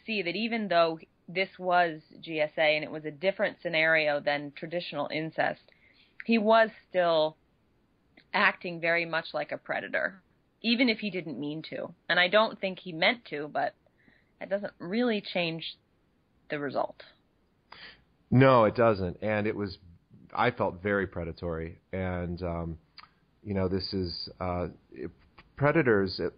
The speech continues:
Speaker 2: to my understanding, really prey upon fear. And, you know, the fear of loss of someone's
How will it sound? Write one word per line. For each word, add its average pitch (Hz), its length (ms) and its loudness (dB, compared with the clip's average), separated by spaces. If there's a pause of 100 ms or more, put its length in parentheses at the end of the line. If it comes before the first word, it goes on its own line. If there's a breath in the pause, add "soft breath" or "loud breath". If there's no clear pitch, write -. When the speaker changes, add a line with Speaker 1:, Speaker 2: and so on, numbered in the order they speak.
Speaker 2:
to - 80 -6
my 107 200 4
understanding, 90 760 0
really 101 460 2
prey 98 380 2
upon 90 360 2 (120)
fear. 85 340 0 (540 soft breath)
And, 92 640 4 (120)
you 98 120 2
know, 92 160 6
the 87 120 2 (120)
fear 98 280 6
of 90 180 4 (140)
loss 92 400 4
of 87 120 -6
someone's 85 520 -2